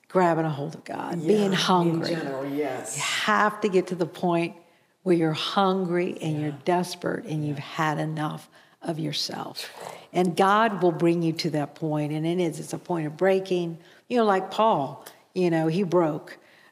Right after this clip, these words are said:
Speaker 1: Um, we
Speaker 2: Could
Speaker 1: can
Speaker 2: that be why we have hard trials then?
Speaker 1: Yes. You just keep
Speaker 2: Yes.
Speaker 1: You know, in nineteen ninety-four, we had a visitation, again, as a church.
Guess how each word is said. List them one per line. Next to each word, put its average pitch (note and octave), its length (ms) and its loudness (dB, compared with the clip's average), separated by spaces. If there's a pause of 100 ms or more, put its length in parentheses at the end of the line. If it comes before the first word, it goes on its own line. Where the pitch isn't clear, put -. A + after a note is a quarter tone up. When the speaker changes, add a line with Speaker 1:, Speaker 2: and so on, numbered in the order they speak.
(140)
Speaker 1:
Um, D#3 580 0
we E3 100 -6
Speaker 2:
Could D#3+ 200 2
Speaker 1:
can F#3 80 -2
Speaker 2:
that G3 180 0
be G3+ 80 -2
why F#3 260 0
we E3+ 160 0
have D#3 120 -2
hard D3+ 320 -6
trials A2 420 -10
then? G3 160 -2
Speaker 1:
Yes. G#3 920 2 (100)
You F3+ 140 4
just A3+ 400 4 (200)
keep G3 480 2 (540)
Speaker 2:
Yes. - 680 -6
Speaker 1:
You A3+ 160 4
know, G#3+ 100 6
in F#3+ 120 4
nineteen G3 360 2
ninety-four, F#3+ 640 4
we F3+ 120 4
had F3 140 2
a E3 60 0
visitation, F3 1000 0
again, E3 360 2
as D#3+ 180 0
a D3+ 80 -2
church. A3 640 2